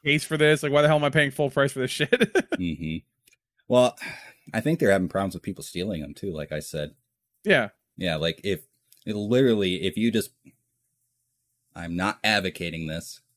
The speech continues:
Speaker 2: Well, they don't even rent games anymore, but it works with all their discs. Don't steal. If you just put the disc upside down on a photocopier and just, like, copy it onto your printer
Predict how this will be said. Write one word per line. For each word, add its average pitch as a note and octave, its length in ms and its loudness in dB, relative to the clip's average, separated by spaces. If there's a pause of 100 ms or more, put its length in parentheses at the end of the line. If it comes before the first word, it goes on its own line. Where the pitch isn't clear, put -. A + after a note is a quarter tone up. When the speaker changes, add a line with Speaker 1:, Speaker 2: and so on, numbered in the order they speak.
(200)
Speaker 2:
Well, E2+ 120 -8
they F#2+ 120 -2
don't G#2 100 -2
even F#2 100 -2
rent F2+ 140 -2
games D#2+ 240 -4
anymore, C#2 380 -10 (420)
but F2 80 -6
it E2 80 -2
works F2+ 220 -4
with E2 120 -10
all D2+ 140 -6
their C#2+ 100 -8
discs. - 460 -16 (400)
Don't G#2+ 220 -4
steal. E2 320 -6 (920)
If G#2+ 200 -2
you B2 120 6
just B2 260 0
put - 260 -2
the G2+ 120 -4
disc F#2 300 -2
upside F#2 380 -4
down D#2+ 420 -4 (140)
on F2+ 220 -6
a D#2 240 -6 (180)
photocopier D#2+ 720 -4
and D2+ 80 -10
just, D#2 160 -10
like, D#2+ 100 -6
copy E2+ 260 -8
it D#2 60 -6
onto D#2+ 120 -6
your D#2 100 -6
printer G2+ 420 -6